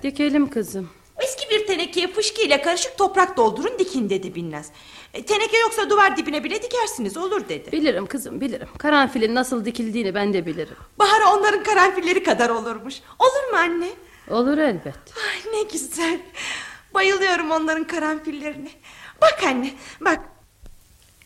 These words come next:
Speaker 2: Üç kök beyaz var. Bunlar beyaz işte. Ama nasıl beyaz? Kar gibi, kar gibi de değil. Kardan daha beyaz. İki al, biri pembe,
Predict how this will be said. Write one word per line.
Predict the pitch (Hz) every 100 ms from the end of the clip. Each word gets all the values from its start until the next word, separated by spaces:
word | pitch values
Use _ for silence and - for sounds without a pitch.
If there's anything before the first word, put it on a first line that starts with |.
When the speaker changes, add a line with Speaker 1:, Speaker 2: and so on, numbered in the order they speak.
| 453
Speaker 2:
Üç | - -
kök | 480 508
beyaz | 339 294 202 - 120
var. | 135 - - - - _ -
Bunlar | 294 403 523 539
beyaz | 415 339 214
işte. | 180 - 160 175 - - - _ _ _ -
Ama | 330 330 302
nasıl | 370 - 370 202
beyaz? | 180 151 156 170 -
Kar | - 403 381
gibi, | 233 170 165 165
kar | - 427
gibi | 440 466 539 523
de | 427
değil. | 233 233 226 - - -
Kardan | 370 427 415 403 320
daha | 330 330 381 233
beyaz. | 175 127 151 - - - - - _ _ -
İki | 349 - 311
al, | 196 453 554 - - -
biri | 330 339
pembe, | 240 196 165 165 214 427